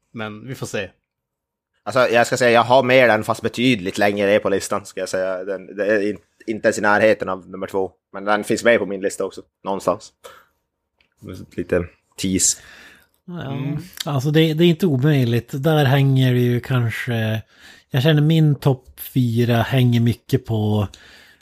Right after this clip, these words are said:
Speaker 3: när saker kommer ut på Disney Plus, eh, och så vidare. Om det är en vecka efter biopremiären eller om det är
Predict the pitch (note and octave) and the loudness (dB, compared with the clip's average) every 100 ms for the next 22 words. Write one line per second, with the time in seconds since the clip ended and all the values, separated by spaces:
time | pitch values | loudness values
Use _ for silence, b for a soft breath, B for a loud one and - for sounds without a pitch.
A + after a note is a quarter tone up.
0 | B C#3 A#2+ A#2+ A2 G#2+ B2+ A#2 - A2+ | B 0 2 2 2 2 2 2 0 -2
1 | - A#2 A2+ A2+ A2 - G#2 A#2 - A#2 | 0 2 2 2 0 -2 0 0 0 -2
2 | G#2 B2 A2 - - - A2+ A#2 A2 A2 | 0 0 0 -2 -4 -4 -2 -2 -2 -4
3 | A2 - A2 G#2 G#2 A2 A#2 B B - | -4 -2 0 2 2 0 -2 B B -4
4 | A#2+ A#2 A#2 A2+ A2 - G#2+ - G#2 G#2 | 2 4 4 2 0 -2 -4 -4 -4 -2
5 | G#2+ A2+ G#2+ G#2 G#2 G#2 G2+ G2+ G#2 G#2 | 0 0 2 2 0 0 0 -2 -2 -4